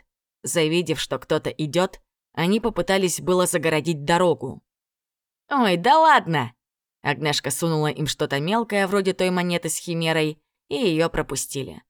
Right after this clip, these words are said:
Алиса зашагала быстрее, не бегом еще, но едва не срываясь на бег. Сомнительно, что ей нашлось бы, что сунуть солдатам, тем более сумку со звездами она как будто забыла в Тойоте.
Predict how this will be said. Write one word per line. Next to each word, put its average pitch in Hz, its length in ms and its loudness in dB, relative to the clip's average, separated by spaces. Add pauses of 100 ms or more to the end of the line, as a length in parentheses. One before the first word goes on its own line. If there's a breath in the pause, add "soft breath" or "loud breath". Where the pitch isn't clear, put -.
(720)
Алиса 247 400 0
зашагала 254 500 0
быстрее, 160 720 0 (160)
не 180 220 0
бегом 170 380 2
еще, 170 320 0
но 156 80 0
едва 156 320 0
не 160 100 -4
срываясь 151 560 -2
на 156 100 0
бег. 165 320 -2 (400)
Сомнительно, 240 680 0
что - 180 -2
ей 175 180 2
нашлось 180 440 0
бы, 160 100 -2
что 160 180 -2
сунуть 165 360 -2
солдатам, 170 580 0
тем 165 220 -4
более 156 320 4
сумку 196 400 -4
со 170 160 -2
звездами 170 520 0
она 143 220 -4
как 143 180 -6
будто 175 260 -2
забыла 151 380 -2
в - 80 -16
Тойоте. 165 560 -6